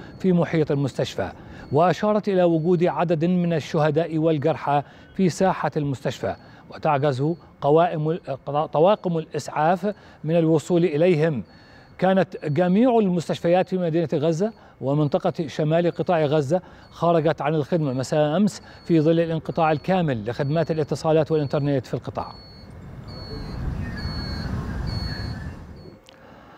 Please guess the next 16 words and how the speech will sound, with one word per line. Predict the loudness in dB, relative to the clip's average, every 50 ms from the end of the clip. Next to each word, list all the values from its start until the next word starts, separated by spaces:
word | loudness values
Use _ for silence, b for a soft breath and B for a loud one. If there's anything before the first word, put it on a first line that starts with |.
| B B B B B B B B B B B
أفاد | 0 2 4 4 4 6 6 4
إعلام | 4 6 4 4 4 2 2 2 0 0 -2 -2
فلسطيني | -2 -2 -2 -2 -2 -2 -2 0 0 2 2 2 2 2 2
بأن | 2 2 2 2 2 2 2
آليات | 2 2 2 2 2 4 4 4 4 4 2 0
الاحتلال | -4 -4 -4 -4 -2 0 0 2 2 2
الإسرائيلي | 0 0 -4 -4 -4 -2 -2 0 2 2 4 4 4
ما | 4 4 4 4
زالت | 4 4 4 4 2 0 -2
تحيط | -4 -4 -4 -2 -2 0
بمجمع | 0 0 0 0 0 0 0 0 0 0 -2 -2
الشفاء | -4 -6 -6 -4 -2 -2
الطبي | 0 0 -2 -2 0 2 4 4 2
في | 2 0 -2
قطاع | 0 0 0 2 2 2
غزة، | 2 2 0 0 -2 -6